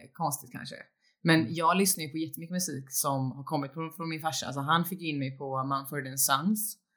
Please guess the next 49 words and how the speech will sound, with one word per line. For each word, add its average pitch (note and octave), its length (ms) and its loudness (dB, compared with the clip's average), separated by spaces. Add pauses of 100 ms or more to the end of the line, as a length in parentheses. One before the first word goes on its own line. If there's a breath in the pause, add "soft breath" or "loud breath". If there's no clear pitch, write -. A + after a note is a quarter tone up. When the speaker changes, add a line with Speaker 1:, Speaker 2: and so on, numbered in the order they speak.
Speaker 2:
Mhm. A2 260 0
Speaker 1:
på D3 260 8
Bruce C3+ 200 0
Springsteen, D3+ 1000 0 (260)
eh, C3+ 720 -2 (100)
<laughs> - 100 -20
på C#3 260 0 (360)
Popcorn, - 400 0 (100)
Hot D#3+ 220 -6
Butter. D3 280 2 (640 loud breath)
Eh, C#3 500 4
nej, E3 100 2
men, D#3+ 260 2
och D#3+ 240 0
han C#3+ 380 -2
har E3 80 -2
ju D#3+ 60 -6
också D#3+ 140 -4
ett D3 100 -4
C C#3 180 2
D C#3 60 -6
och C3+ 80 -10
tek D#3+ 240 -2
hemma, D3 220 -4
så - 100 -6
att C3+ 60 -16
det C#3+ 100 -6
har C#3+ 120 -8
blivit C#3 220 -10
otroligt C#3+ 240 -12
mycket. - 260 -12
Men D#3+ 140 6
mycket E3+ 260 0
till D3 100 -8
Rolling C#3+ 280 -4
Stones, D3+ 420 -4
Beatles, C3+ 480 -6
allt - 220 -4
det - 60 -14
där. - 120 -12 (200)
Det D#3 100 0
är D3 120 0
båda C#3 180 0
mina B2+ 160 -6
föräldrar - 320 -16
i - 20 -20
och - 40 -20
för - 40 -18
sig. - 180 -18